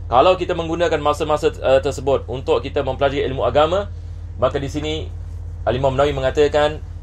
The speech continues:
perbuatan ini adalah daripada perkara yang paling afdal sekali. Kita menggunakan masa yang mahal ini dalam melaksanakan pekerjaan kita mempelajari, yakni, ilmu agama. Itu adalah sebaik-baik cara, yakni, untuk menggunakan masa yang diberikan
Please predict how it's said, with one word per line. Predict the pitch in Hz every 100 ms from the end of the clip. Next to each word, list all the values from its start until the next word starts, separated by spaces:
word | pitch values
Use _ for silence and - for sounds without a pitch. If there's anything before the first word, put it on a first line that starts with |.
| - - - 131
perbuatan | 131 147 185 170
ini | 165 175
adalah | 135 147 151
daripada | 139 151 151 151
perkara | 147 151 156
yang | 151 139
paling | 151 175
afdal | 156 147 147 151
sekali. | - 127 107 85 - - -
Kita | 139
menggunakan | 151 151 143 170 185 165
masa | 151 156 170
yang | 156 147
mahal | 147 175 151
ini | 113 82 - - - - - - - - - -
dalam | 120 131 151 175 151 -
melaksanakan | - 131 143 - 139 151 147 143 151 151 - -
pekerjaan | 135 131 139 135
kita | 135 135 135 131 - - - - - - -
mempelajari, | 110 127 135 123 127 123
yakni, | 120 117
ilmu | 117 117
agama. | 95 110 107 90 80 - -
Itu | 104 139
adalah | 127 -
sebaik-baik | 127 135 90 123 147 - - - - - -
cara, | 131 135
yakni, | 135 127 127
untuk | 113 135 120
menggunakan | 120 123 120 120
masa | 117 117 123
yang | 110
diberikan | 104 110 147 170